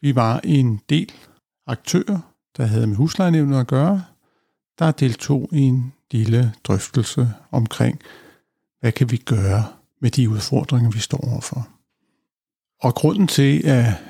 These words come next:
jeg valgte at deltage i den paneldebat, det var, at jeg mener faktisk, at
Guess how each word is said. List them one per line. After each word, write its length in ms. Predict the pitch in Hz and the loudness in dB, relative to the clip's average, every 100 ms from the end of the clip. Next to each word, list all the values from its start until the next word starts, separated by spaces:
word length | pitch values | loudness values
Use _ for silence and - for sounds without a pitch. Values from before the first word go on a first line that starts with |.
| - | 0
jeg 180 | 113 104 | 0 2
valgte 480 | 107 110 139 127 - | 0 0 0 0 -2
at 220 | 131 113 90 - - _ - | -2 0 -4 -12 -20 _ -2
deltage 600 | 110 104 - - 135 123 | 0 0 -4 -4 -4 -6
i 280 | 175 120 101 - - | -4 -4 -4 -6 -2
den 160 | - - _ _ | -2 -4 _ _
paneldebat, 640 | 123 127 - - 175 165 - _ - - - _ _ | -2 -2 -2 -6 -2 -2 -4 _ -20 -20 -20 _ _
det 140 | 156 139 | -2 2
var, 340 | 123 127 143 | 2 0 -2
at 320 | - 143 123 107 - _ | 0 2 2 0 -6 _
jeg 160 | 139 123 | 0 2
mener 280 | 123 165 131 | 2 0 -2
faktisk, 640 | - 104 - - 127 - | 0 -4 -4 -4 -4 -4
at 240 | 208 135 | -2 0